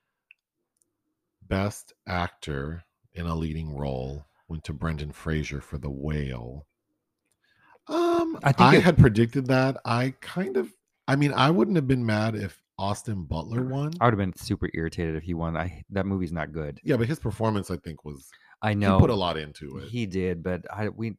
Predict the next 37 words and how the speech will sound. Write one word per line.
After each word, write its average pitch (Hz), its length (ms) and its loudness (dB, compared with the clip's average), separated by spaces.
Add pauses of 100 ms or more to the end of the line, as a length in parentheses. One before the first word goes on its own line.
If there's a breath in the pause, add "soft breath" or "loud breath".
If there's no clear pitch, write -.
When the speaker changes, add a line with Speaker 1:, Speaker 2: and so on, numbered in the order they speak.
Speaker 2:
just, - 260 -20
Baz 107 220 -2
Luhrmann 87 320 -4
needs 80 220 -8
to - 80 -18
stop. 73 420 -6
But, 101 160 -4 (280 loud breath)
Speaker 1:
I 101 320 2
Speaker 2:
uh, 92 40 -2
Speaker 1:
didn't 117 200 -8
see 135 200 -6
Living. 80 680 -6 (600)
Speaker 2:
Living's 123 360 -2
good. 85 320 -2 (440)
Speaker 1:
Who 143 200 -4
would 131 160 -2
you 117 80 0
have 117 100 -2
chosen 85 420 -8
for 82 280 -12
actor 78 280 -14
in 73 60 -16
a 73 40 -16
leading 71 260 -18
role? 65 220 -20 (340)
Speaker 2:
Well, 107 320 6
I 104 180 2
don't 110 180 0
think 95 160 -4
I 92 40 4
would 90 100 2
have 90 60 -2
nominated 87 440 -2
several 78 240 -6
of 73 60 -8
those 76 160 -6
people. 76 480 -8